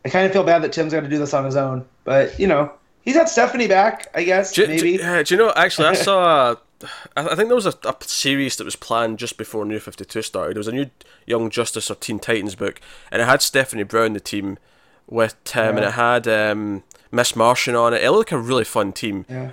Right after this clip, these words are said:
Speaker 2: And I, I, I didn't know about it before I saw it this week, and I was like, "Oh man,
Speaker 1: Well,
Speaker 2: I, I kinda wish that happened." <laughs> It looked really
Speaker 1: and,
Speaker 2: good.
Speaker 1: and that's the other thing, is that they're bringing Young Justice back, right, on Netflix?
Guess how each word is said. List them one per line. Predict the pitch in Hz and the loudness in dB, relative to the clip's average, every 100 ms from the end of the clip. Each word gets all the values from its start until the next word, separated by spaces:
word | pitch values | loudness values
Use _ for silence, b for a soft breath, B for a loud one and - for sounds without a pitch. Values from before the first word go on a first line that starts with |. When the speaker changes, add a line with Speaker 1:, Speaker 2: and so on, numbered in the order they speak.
| - | 0
Speaker 2:
And | 127 | 2
I, | 135 | 4
I, | 143 151 | 4 4
I | 170 | 4
didn't | 170 | 2
know | 135 | 2
about | 151 170 | 4 4
it | 165 | 2
before | 156 160 | -2 0
I | 135 | 2
saw | 127 131 | 2 0
it | |
this | 151 - | -2 -4
week, | 165 - | -4 -2
and | 131 | -4
I | |
was | 127 | 0
like, | 127 | 0
"Oh | 131 | 4
man, | 135 117 | 6 6
Speaker 1:
Well, | 113 95 | 4 0
Speaker 2:
I, | |
I | |
kinda | - 147 | -2 -2
wish | 127 - | -2 -2
that | 113 | -2
happened." | 123 117 120 117 | 0 0 -2 -2
<laughs> | - - | -4 -2
It | |
looked | 127 123 | -4 -2
really | 120 117 | -2 -2
Speaker 1:
and, | |
Speaker 2:
good. | - - - B | -6 -12 -16 B
Speaker 1:
and | 226 | 0
that's | 269 269 | 2 4
the | 269 | 4
other | 330 | 4
thing, | 254 214 | 2 -2
is | 190 | -2
that | 190 | -4
they're | 202 | -2
bringing | 214 214 190 | -2 0 0
Young | 185 170 | 0 2
Justice | 190 190 147 | 0 -2 -4
back, | 175 220 175 147 | 0 0 0 -2
right, | 165 196 | -2 0
on | 156 | 0
Netflix? | 147 - 262 285 - - | -2 0 0 0 -4 -16